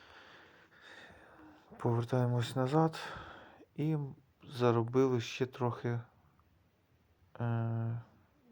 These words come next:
сатошиків. Так можна заробляти і рублі, е, біткоїни, коли є там реклама на сатошах.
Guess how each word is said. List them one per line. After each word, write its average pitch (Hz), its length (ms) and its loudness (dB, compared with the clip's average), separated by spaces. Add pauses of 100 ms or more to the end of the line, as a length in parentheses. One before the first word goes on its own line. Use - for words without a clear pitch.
(120)
сатошиків. - 760 -6 (1500)
Так 165 240 4
можна 139 320 2
заробляти 120 960 0
і 113 340 0 (880)
рублі, 143 720 0 (1800)
е, 113 460 -4 (1040)
біткоїни, 160 680 2
коли 139 280 -2
є 135 340 0
там 127 220 -2
реклама 120 540 0
на 117 340 0
сатошах. - 800 -4